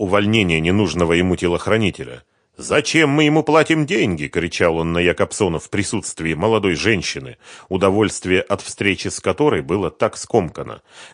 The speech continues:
«Этого наглого мерзавца нужно уволить!»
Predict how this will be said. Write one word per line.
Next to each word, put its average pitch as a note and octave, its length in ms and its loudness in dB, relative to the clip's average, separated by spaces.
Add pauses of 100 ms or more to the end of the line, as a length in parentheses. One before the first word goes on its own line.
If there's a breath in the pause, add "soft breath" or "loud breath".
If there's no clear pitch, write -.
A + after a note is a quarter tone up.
(100)
«Этого D#3+ 380 4
наглого D#3+ 480 4
мерзавца D3 640 2
нужно C3 480 2
уволить!» C#3 680 4